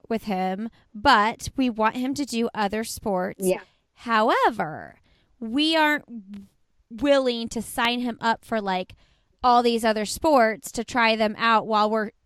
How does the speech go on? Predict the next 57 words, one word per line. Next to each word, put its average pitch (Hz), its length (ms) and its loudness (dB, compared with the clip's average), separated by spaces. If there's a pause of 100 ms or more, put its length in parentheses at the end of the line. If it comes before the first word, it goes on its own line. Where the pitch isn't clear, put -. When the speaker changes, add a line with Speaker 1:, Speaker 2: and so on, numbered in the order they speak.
(260)
Speaker 1:
always 247 400 6
doing 202 300 -4
soccer, 269 500 0
because 208 300 -6
there's, 214 160 -4
like, 190 160 -2
Speaker 2:
Mm-hmm. - 720 -12
Speaker 1:
we're 277 100 2
not 254 180 2
gonna 240 160 -4
be 214 120 -2
his 196 120 -4
taxi 226 420 -2
driver 185 340 -6
twenty-four 196 480 -4
seven, 214 460 -2
Speaker 2:
<laughs> - 20 6
Speaker 1:
right, 262 140 6 (280)
Speaker 2:
Right. 240 500 8
Speaker 1:
you 277 120 2
know, 233 100 2
before 240 300 2
we 240 100 2
really 226 200 -2
have 247 180 -2
to 254 100 -12
be. 208 120 -8
So 269 360 0 (640)
it's - 160 -2
kind 403 340 0
of, - 160 -6
'cause, 381 180 -2 (100)
so 403 120 2
I 392 40 4
was 370 140 0
talking 480 220 -8
to 403 40 -6
my 330 80 0
husband 359 340 -4
about 175 240 -8
this, 196 180 -8
and 247 100 -6
I 247 40 -2
was 254 80 -6
like, 302 120 -6
"Well, 339 140 0
what 381 120 0
do 349 80 -2
we 302 120 -2
do 392 280 -4
then?" 160 260 -6 (240)
Because 311 260 -2
we 320 120 0
wanna 320 260 -2
keep - 300 -4
nurturing 277 500 -4
soccer. 240 760 -4